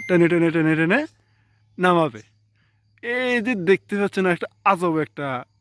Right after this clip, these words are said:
মানে, কাহিনী। দেখি অবাক হয়ে গেলাম, আর আপনাদের সাথে শেয়ার করলাম। কেমন লাগলো আপনাদের থেকে? ঠিক আছে, এই অবস্থা আর কি। মানুষের বুদ্ধি, এটা হচ্ছে নোয়াখালীর মানুষের বুদ্ধি, বুঝছেন নে? নোয়াখালীর মানুষের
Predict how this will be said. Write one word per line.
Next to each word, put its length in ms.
মানে, 220
কাহিনী। 360
দেখি 280
অবাক 340
হয়ে 200
গেলাম, 300
আর 220
আপনাদের 320
সাথে 140
শেয়ার 300
করলাম। 280
কেমন 240
লাগলো 240
আপনাদের 280
থেকে? 240
ঠিক 160
আছে, 240
এই 280
অবস্থা 460
আর 100
কি। 120
মানুষের 420
বুদ্ধি, 260
এটা 160
হচ্ছে 200
নোয়াখালীর 440
মানুষের 300
বুদ্ধি, 300
বুঝছেন 280
নে? 100
নোয়াখালীর 420
মানুষের 240